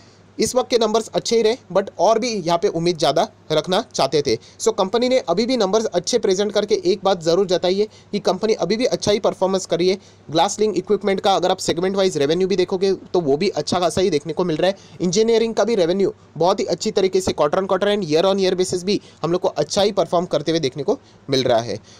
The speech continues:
So ज़रूर हम लोग कह सकते हैं कि कंपनी का परफॉर्मेंस अच्छा ही है, but जो ओएफ़एस के चलते हम लोग को ये अनसर्टेनिटी देखने को मिल रही है, वो शायद से कंपनी को और भी आने वाले समय में तकलीफ यहाँ पे ज़रूर दे सकती है। So then अगर हम लोग यहाँ पे बात करें आलोक इंडस्ट्री, बहुत ही ज़्यादा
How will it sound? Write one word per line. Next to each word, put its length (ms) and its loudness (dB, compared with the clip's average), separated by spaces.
So 80 -8
ज़रूर 220 2
हम 100 0
लोग 120 -2
कह 120 0
सकते 260 -4
हैं 40 -2
कि 120 -10
कंपनी 320 -2
का 80 0
परफॉर्मेंस 460 -4
अच्छा 280 -4
ही 140 0
है, 100 0
but 180 0
जो 320 2
ओएफ़एस 340 0
के 120 -4
चलते 420 -2
हम 140 -2
लोग 140 0
को 100 0
ये 400 2
अनसर्टेनिटी 560 -2
देखने 260 -2
को 100 -8
मिल 120 -2
रही 120 2
है, 80 0
वो 60 2
शायद 200 2
से 120 0
कंपनी 300 -2
को 120 -2
और 240 2
भी 100 2
आने 180 2
वाले 140 0
समय 260 -2
में 140 -2
तकलीफ 340 0
यहाँ 120 2
पे 120 0
ज़रूर 320 0
दे 120 4
सकती 280 -4
है। 200 -6
So 140 2
then 240 2
अगर 160 2
हम 100 2
लोग 100 2
यहाँ 120 2
पे 100 0
बात 240 0
करें 220 0
आलोक 220 2
इंडस्ट्री, 440 -2
बहुत 360 0
ही 100 -4
ज़्यादा 400 2